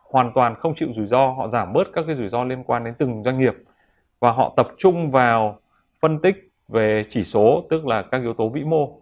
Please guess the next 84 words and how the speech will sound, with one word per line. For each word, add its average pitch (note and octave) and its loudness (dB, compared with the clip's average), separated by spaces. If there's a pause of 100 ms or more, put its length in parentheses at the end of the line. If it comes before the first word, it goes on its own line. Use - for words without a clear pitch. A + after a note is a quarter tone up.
(140)
Thì G#2+ -2
đấy, G#2+ 2
đấy C#3+ 2
không F#3 -2
phải C#3 2
là G2+ 0
đa B2+ 0
dạng B2+ -10
hóa. G#2 -8
Họ D#3 -4
dùng B2 -6
kỹ A#3 -4
thuật A#3 4
đa D3+ 4
dạng A#2 -4
hóa A#2 0
nhưng E3 -4
họ D3+ 0
rất G#3+ 2
tập C#3+ 2
trung, D#3+ -2
tức D#3 0
là C#3 0
tập - -4
trung C#3+ -6
vào G#2 -4
việc, A2 -6 (440)
à, G2+ -2 (140)
phân C#3 -10
tích E3 -4
cái A#2+ 0
năng C3+ -4
lực C3 -2
của G#2+ -2
mình, G#2+ -4
có G2+ -6
năng D3+ 0
lực C#3 0
lõi A#2 2
của D#3 -4
mình A2 -2
là, G2+ -2 (420)
là A2 2
phân D3+ -2
tích C#3 -2 (100)
chỉ A#2+ -4
số G#2 -2
vĩ C#3+ -4
mô C#3+ 0
thì B2 -10
họ F#2 -6
tập G#2+ -4
trung C3 -6
vào G#2+ -10
việc G2+ -10
đó F#2+ -6
thay D#3 0
vì C3+ -2
phân B2+ -4
tích D3+ -4
từng G#2+ -4
doanh G2+ -6
nghiệp. G#2 -4 (600)
À, G2 -2
đấy G#2 4
là D3 4
cái G#2+ -2
khái B2+ -2
niệm D#3+ 0
đa B2+ 0
dạng - -10
hóa G#2 -4
trong D3 -6
kinh C#3+ -4
doanh C#3 0
và A2+ -4
đa A2+ -2
dạng A2 -10
hóa G2 -8
trong C3 -8
đầu G#2 -4
tư B2+ -2
tài A2 -4
chính. A#2 -6